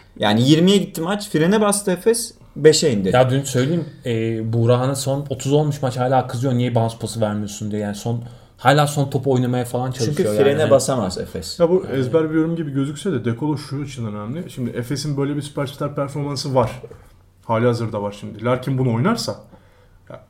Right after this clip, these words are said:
Speaker 3: bütün takım iyi oynasanız da yenemeyebilirsiniz Efes'i. Bundan bahsediyorum. Yani o yüzden de Dekolo'nun
Speaker 1: Ya bireysel yaratıcılık.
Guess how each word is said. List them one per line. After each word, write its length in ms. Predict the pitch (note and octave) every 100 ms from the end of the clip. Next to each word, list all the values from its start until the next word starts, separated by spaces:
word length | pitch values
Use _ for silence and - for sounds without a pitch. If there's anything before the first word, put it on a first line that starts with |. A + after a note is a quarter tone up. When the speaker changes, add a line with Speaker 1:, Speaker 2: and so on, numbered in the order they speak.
| - -
Speaker 3:
bütün 260 | A#2+ G3
takım 240 | F#3+ F#3+ F3
iyi 100 | D#3+
oynasanız 420 | D3+ D3 D#3 D#3+
da 60 | C#3
yenemeyebilirsiniz 640 | B2+ C3+ B2 B2+ - A2+ G#2
Efes'i. 320 | A2 G#2 G2+ - - _ _ _ _ _ - _ _ _ _
Bundan 280 | B2 A#2+ A2+
bahsediyorum. 440 | G#2+ - G2 G2 F#2+ -
Yani 120 | A#2+
o 100 | C#3+
yüzden 220 | C#3 C#3 C#3+
de 40 |
Dekolo'nun 540 | B2 B2 C#3 C#3 D3 D3 - -
Speaker 1:
Ya 100 | C3
bireysel 400 | B2+ C3 D3+ C3
yaratıcılık. 580 | A#2 A2+ G#2 G2+ F#2+